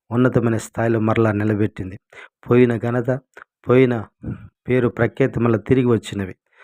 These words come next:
నీ భక్తి నీకు మంచి పేరు తెచ్చును. నీ భక్తి నిన్ను ఏదైతే నువ్వు పోగొట్టుకుంటావో నీ భక్తి అది తీసుకొని వచ్చును.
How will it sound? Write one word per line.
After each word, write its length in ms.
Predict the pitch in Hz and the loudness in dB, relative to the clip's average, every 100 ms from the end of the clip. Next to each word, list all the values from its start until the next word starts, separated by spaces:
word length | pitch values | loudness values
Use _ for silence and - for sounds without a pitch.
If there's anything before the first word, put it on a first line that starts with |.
| _ _ 110 | _ _ -6
నీ 120 | 110 | -4
భక్తి 380 | 95 107 - 120 | -2 -2 0 -2
నీకు 180 | 117 | 0
మంచి 320 | 107 110 104 - | 0 -2 -4 -8
పేరు 220 | 113 101 | -6 -4
తెచ్చును. 420 | 101 95 - 95 _ _ _ - _ - | -4 -6 -10 -18 _ _ _ -20 _ -4
నీ 160 | 123 110 | -2 2
భక్తి 380 | 120 120 - | 0 0 0
నిన్ను 400 | 135 127 117 107 - _ _ _ | 0 0 -4 -6 -12 _ _ _
ఏదైతే 300 | 117 123 135 | -2 0 2
నువ్వు 160 | 139 131 | 2 0
పోగొట్టుకుంటావో 840 | 120 120 120 - 113 101 107 101 - _ _ _ - | 2 2 0 -2 -8 -6 -8 -10 -14 _ _ _ -6
నీ 180 | 113 113 | -2 -2
భక్తి 400 | 92 110 - 123 | -2 -4 -2 -4
అది 160 | 107 | -2
తీసుకొని 500 | 104 113 110 - 104 | -4 -4 -6 -6 -6
వచ్చును. 360 | 104 98 - | -4 -6 -8